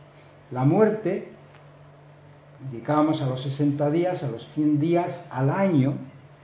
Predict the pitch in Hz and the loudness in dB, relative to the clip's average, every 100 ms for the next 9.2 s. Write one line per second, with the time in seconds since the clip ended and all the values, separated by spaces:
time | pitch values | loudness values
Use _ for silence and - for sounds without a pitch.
0 | - - 143 165 143 - 190 220 214 - | -14 0 4 4 2 -2 0 2 2 0
1 | 180 - 156 139 131 117 113 135 - 196 | -4 -2 -2 -2 -4 -4 -4 -6 -2 2
2 | 214 226 208 - - - 156 175 185 185 | 2 2 -2 -8 -14 0 2 2 2 2
3 | 151 156 147 143 160 156 135 131 - 110 | 2 0 0 0 4 4 4 0 -4 -6
4 | 110 - 139 165 165 175 - 185 208 220 | -6 2 6 6 4 0 2 4 4 2
5 | - - - - 131 135 165 175 180 165 | -6 -16 -20 -6 2 4 6 4 0 -2
6 | 185 175 196 214 233 - - - 143 139 | -2 2 4 6 4 0 -12 -4 -2 2
7 | 147 156 165 170 160 - - 147 165 170 | 6 8 8 6 -2 -12 -2 2 6 6
8 | 165 196 190 - - - - 165 143 131 | 6 4 2 -6 -20 -20 -4 4 6 6
9 | 123 120 | 4 -4